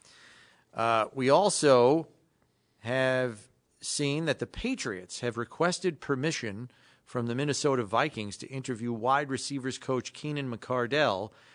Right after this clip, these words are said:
for their offensive coordinator position.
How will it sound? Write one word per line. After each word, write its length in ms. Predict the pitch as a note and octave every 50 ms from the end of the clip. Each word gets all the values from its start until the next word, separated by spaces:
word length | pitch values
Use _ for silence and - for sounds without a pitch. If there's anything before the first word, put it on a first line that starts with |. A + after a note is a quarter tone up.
| _ _
for 200 | _ - C3+ C3+ B2+
their 280 | C3 C3 C3 C3 B2+ - -
offensive 600 | - D3 D#3+ - - F3 E3 D#3+ - - C3+ -
coordinator 680 | - - - C3+ C3 D3+ F#3+ F#3+ E3+ C#3+ A#2+ G#2+ F2+ G2
position. 480 | - - - G2+ F#2 G2 F2 - -